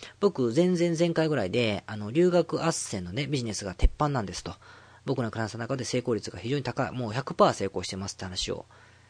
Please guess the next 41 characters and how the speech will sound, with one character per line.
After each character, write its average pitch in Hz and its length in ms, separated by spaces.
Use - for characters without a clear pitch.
し - 80
た 151 120
と 110 100
思 95 80
う - 20
ん - 20
で 92 60
す - 40
よ。 101 40
思 120 120
い 113 40
切 - 120
っ - 40
て 98 80
し - 80
て 110 80
み 110 80
た 101 80
ん - 40
で - 60
す - 60
け 131 80
ど 143 60
ね。 285 180
本 147 180
当 127 60
で 120 80
す - 80
か 90 60
ら 98 80
ね、 156 180
し - 80
て 127 100
み 117 80
た 92 100
ん 85 60
だ 87 80
け 95 100
れ 98 40
ど 107 80
も、 160 300